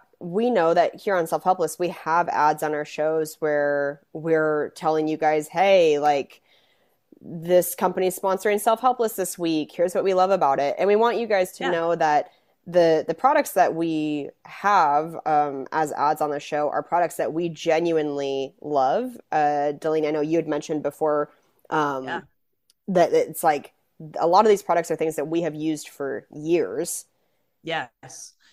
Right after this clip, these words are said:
Speaker 2: Yeah.
Speaker 1: And
Speaker 2: When I was, yeah, exactly. When I was, like, thinking, like, "How do I shop and what are my values?" And I, I, when you said, "Oh, like, look for products that you use and stuff," I looked through all my cabinets and stuff,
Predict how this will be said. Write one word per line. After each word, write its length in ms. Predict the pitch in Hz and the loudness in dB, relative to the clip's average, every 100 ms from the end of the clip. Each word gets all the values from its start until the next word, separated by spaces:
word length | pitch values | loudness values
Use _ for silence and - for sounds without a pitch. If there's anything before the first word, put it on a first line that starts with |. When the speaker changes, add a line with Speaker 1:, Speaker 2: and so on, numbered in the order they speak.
| - | -4
Speaker 2:
Yeah. 300 | 226 262 151 | 0 0 -2
Speaker 1:
And 80 | 156 | -4
Speaker 2:
When 160 | 190 | -4
I 80 | 196 | -2
was, 240 | 202 202 - _ _ | -4 -8 -14 _ _
yeah, 120 | 202 | -2
exactly. 420 | 208 202 208 196 | -2 -2 -2 -2
When 100 | 165 | -4
I 120 | 165 170 | -2 -4
was, 120 | 175 | -6
like, 180 | 175 170 | -8 -8
thinking, 380 | 175 165 165 156 | -12 -12 -14 -8
like, 140 | 156 | -10
"How 200 | - 208 | -4 -4
do 200 | 202 180 | -4 -4
I 120 | 160 175 | -4 -4
shop 340 | - 196 190 | -4 -6 -6
and 100 | 175 | -8
what 120 | 165 | -4
are 100 | 170 | -4
my 180 | 160 160 | -4 -4
values?" 360 | 151 156 175 185 | -2 -2 -4 -4
And 100 | 185 | -4
I, 220 | 180 165 | -4 -4
I, 300 | - 180 175 - _ _ _ | -4 -2 -6 -14 _ _ _
when 160 | 196 214 | -8 -4
you 120 | 240 | -4
said, 260 | 254 262 220 | -2 -2 0
"Oh, 260 | 220 180 - | 0 -4 -4
like, 240 | 190 185 | -4 -4
look 260 | 196 220 - | -4 -4 -4
for 160 | 226 | -8
products 460 | - 185 175 180 - | -4 -2 -2 -4 -8
that 180 | 175 127 | -8 -6
you 460 | 165 160 165 160 | -8 -8 -10 -12
use 280 | 175 247 294 | -8 -8 -8
and 120 | 190 | -10
stuff," 260 | 165 170 160 | -6 -4 -2
I 180 | 175 190 226 | 2 2 2
looked 240 | 233 233 | -2 -4
through 100 | 240 | -2
all 120 | 208 | -2
my 140 | 208 190 | -2 -6
cabinets 520 | 196 180 202 214 - | -4 -4 -4 -10 -14
and 140 | 170 | -18
stuff, 360 | 160 160 156 | -10 -6 -6